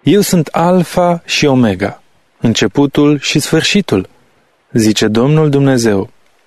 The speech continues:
cel ce este, cel ce era, cel ce vine, cel atotputernic.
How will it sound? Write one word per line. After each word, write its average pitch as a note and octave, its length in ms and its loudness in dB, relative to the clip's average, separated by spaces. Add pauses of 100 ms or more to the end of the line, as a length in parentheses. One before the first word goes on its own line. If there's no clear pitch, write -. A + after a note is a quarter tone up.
(180)
cel A2 240 0
ce - 140 0
este, - 380 -2 (480)
cel E3+ 200 -2
ce F#3+ 160 0
era, F#3 400 0 (480)
cel A2 200 -2
ce - 160 -2
vine, G2 400 -2 (440)
cel - 240 0
atotputernic. A2+ 1200 -4